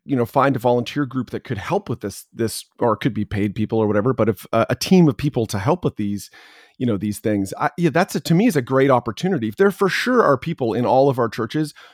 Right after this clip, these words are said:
who love weddings. There for sure is that group of people that, um, would be willing to say, "You know what? I, you know, it might end up being a dozen times. If you're a really busy location, it might be a dozen, it might be twenty times a year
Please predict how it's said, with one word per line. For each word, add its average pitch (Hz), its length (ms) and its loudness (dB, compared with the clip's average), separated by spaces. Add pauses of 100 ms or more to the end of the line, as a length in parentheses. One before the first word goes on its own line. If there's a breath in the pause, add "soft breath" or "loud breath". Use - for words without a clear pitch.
who 170 140 -2
love 135 260 2
weddings. 113 380 0
There 135 120 0
for 151 140 -2
sure 175 380 2
is 135 160 0
that 123 220 2
group 120 180 -6
of - 80 -8
people 98 320 -8
that, 110 180 -2 (460 loud breath)
um, 113 520 0
would 139 160 -2
be 131 120 -2
willing 143 360 2
to 127 60 -4
say, 120 160 -6
"You 160 140 -4
know 269 100 0
what? 185 220 -2
I, 180 160 -2
you 202 240 -8
know, 151 120 -4
it 185 100 -4
might 170 260 2
end 185 160 0
up 151 100 0
being 160 320 0
a 110 60 -4
dozen 143 420 -4
times. 147 380 -4
If 110 100 -14
you're 123 120 -4
a - 40 -4
really 131 240 -2
busy 135 300 0
location, 143 480 -2
it 113 40 -4
might 131 160 0
be 147 120 0
a - 20 0
dozen, 139 340 2
it 104 40 -2
might 113 140 -2
be 123 80 -14
twenty 170 340 2
times 175 340 0
a 165 60 -4
year 160 360 0